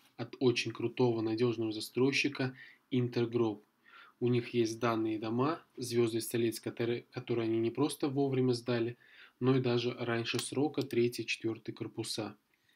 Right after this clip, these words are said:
В данном случае «Звезды столицы» у нас находятся, м, в районе метро «Звездная», в пешей доступности от метро.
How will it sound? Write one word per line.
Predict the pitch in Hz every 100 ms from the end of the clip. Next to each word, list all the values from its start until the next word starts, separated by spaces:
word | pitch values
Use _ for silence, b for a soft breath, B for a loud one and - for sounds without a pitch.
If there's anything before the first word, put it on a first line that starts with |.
| B B B B -
В |
данном | 127 131 120
случае | - 120 - 117
«Звезды | 123 117 117
столицы» | - 120 120 -
у | 117
нас | 110 -
находятся, | 107 120 117 110 - 107 131 - -
м, | 120 110 110 -
в | 117
районе | 117 117 113 110
метро | 117 117 127 113 -
«Звездная», | 117 120 117 110 104 113 131 135 B B B B
в | - -
пешей | 127 135 - 147
доступности | 127 - 123 - 120 - 113
от | -
метро. | 113 110 110 104